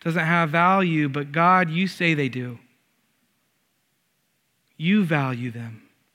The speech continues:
Or maybe it's that society says, you know, immigrants or, or people who weren't born in America have less value,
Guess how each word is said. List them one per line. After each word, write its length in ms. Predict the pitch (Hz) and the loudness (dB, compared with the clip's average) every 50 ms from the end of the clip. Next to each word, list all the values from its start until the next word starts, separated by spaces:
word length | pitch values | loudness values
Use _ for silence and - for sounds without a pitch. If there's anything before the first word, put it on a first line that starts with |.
| _ _ _ _ _ _ _ _ _ _ _ _ _ _ _ _ _ _ _ _ _ _ _ _ _ _ _ _ _ _ _ _ _ _ _ _ _ 143 | _ _ _ _ _ _ _ _ _ _ _ _ _ _ _ _ _ _ _ _ _ _ _ _ _ _ _ _ _ _ _ _ _ _ _ _ _ -6
Or 80 | 147 | -2
maybe 480 | 160 180 190 190 190 202 202 196 190 156 | 2 4 4 4 4 4 4 4 4 4
it's 260 | 175 170 - - - - - - - | 2 0 0 -6 -14 -18 -20 -10 -4
that 120 | - 170 | -2 -2
society 720 | - - 190 - - - 190 190 196 202 208 202 202 196 | 0 0 -4 -4 0 2 2 4 4 4 4 2 2 0
says, 540 | 170 - - 202 196 185 180 175 170 143 - - - - - - - - | -2 0 2 2 4 4 4 2 2 0 -4 -12 -18 -18 -18 -18 -10 -4
you 80 | 156 156 | 0 2
know, 220 | 151 147 151 170 | 4 4 2 2
immigrants 840 | 175 202 214 226 226 190 156 180 180 175 170 165 156 143 - - | 2 4 4 4 4 4 4 4 4 4 4 2 -2 -6 -10 -12
or, 340 | - 170 165 165 160 156 156 156 | -4 -2 0 2 2 2 2 0
or 340 | 160 156 156 156 156 156 | 0 0 0 2 0 -2
people 420 | 147 - - - 214 185 202 208 185 | -4 -6 0 0 2 2 4 2 4
who 120 | 175 190 | 4 4
weren't 280 | 185 196 214 196 147 123 | 4 4 2 2 2 0
born 260 | 156 185 190 196 196 | 0 2 2 4 4
in 60 | 190 | 4
America 560 | 180 175 175 190 202 214 220 214 - 180 165 | 4 4 6 6 6 4 4 2 2 0 2
have 160 | 160 165 160 147 | 2 0 0 0
less 340 | 143 160 165 165 156 - | 0 0 0 0 -2 -4
value, 640 | - 147 151 151 151 151 156 151 151 156 170 185 | -4 0 0 2 2 2 2 2 2 2 0 -2